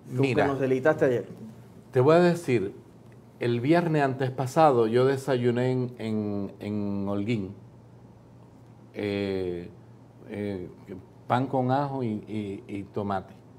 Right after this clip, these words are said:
Speaker 2: Almorcé aquí en la carreta de la calle ocho, que tenía que verme con una gente para, para verme, y cené en el Vesubio en República Dominicana. En un día desayuné en un país,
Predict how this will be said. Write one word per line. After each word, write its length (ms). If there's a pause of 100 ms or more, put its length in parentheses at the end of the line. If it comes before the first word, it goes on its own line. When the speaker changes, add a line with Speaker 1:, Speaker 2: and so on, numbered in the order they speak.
(640)
Speaker 2:
Almorcé 800
aquí 500 (140)
en 160
la 140
carreta 380
de 60
la 120
calle 300
ocho, 340 (920)
que 80 (120)
tenía 340
que 100
verme 280
con 120
una 160
gente 320
para, 640
para 200
verme, 380 (800)
y 120
cené 540 (540)
en 260
el 960
Vesubio 640
en 160
República 460
Dominicana. 680
En 160
un 160
día 280
desayuné 480
en 60
un 120
país, 300